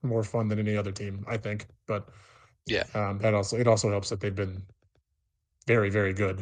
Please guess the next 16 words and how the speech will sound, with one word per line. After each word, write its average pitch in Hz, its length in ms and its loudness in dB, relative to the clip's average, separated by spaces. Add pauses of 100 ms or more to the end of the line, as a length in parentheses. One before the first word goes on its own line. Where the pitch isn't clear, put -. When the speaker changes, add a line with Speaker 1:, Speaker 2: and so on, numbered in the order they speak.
Speaker 1:
when 98 180 -4
they're 95 120 -6
fun. 98 340 -4 (240)
Um, 98 440 -4 (1700)
so - 140 4
yeah, 131 120 10
I 139 60 12
don't 151 100 10
know. 139 400 8
Uh, 117 260 4 (380)
feels 139 200 8
like 120 160 8
Georgia's 120 520 4
the, 113 360 6 (1080)
the 123 80 4
no-brainer 120 640 4